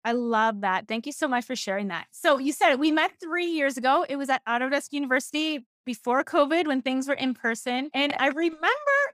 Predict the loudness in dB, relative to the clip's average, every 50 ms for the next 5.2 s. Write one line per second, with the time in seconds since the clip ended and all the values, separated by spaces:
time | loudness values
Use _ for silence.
0 | -6 -6 -4 -2 -2 -2 -2 -2 -4 -6 -2 2 4 4 4 4 2 0 -2 -4
1 | -4 -6 -8 -6 -6 -4 -4 -2 -2 0 0 0 2 2 2 2 0 -2 -4 -4
2 | -6 -8 -8 -4 0 0 0 0 -2 -2 -2 0 0 2 2 2 2 2 0 0
3 | 0 0 0 2 2 2 2 4 2 2 2 2 0 0 -2 -2 0 2 2 4
4 | 4 2 2 0 -2 -2 0 0 0 0 0 -2 0 2 2 2 2 0 -2 -4
5 | -2 -2 -2 -4